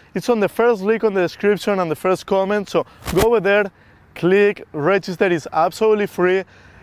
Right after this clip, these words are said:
It's actually four sections that are gonna help you out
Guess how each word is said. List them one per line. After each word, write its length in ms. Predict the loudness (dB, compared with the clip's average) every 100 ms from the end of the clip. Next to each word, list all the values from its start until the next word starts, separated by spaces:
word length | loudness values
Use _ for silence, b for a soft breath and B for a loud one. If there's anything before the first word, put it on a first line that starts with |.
| B B -2
It's 220 | 0 2
actually 400 | 0 2 0 0
four 340 | 0 0 0
sections 640 | -2 0 0 -2 -4 -2 0
that 80 |
are 140 | 0 0
gonna 200 | -2 -2
help 260 | 0 0 0
you 120 | 2
out 280 | 2 0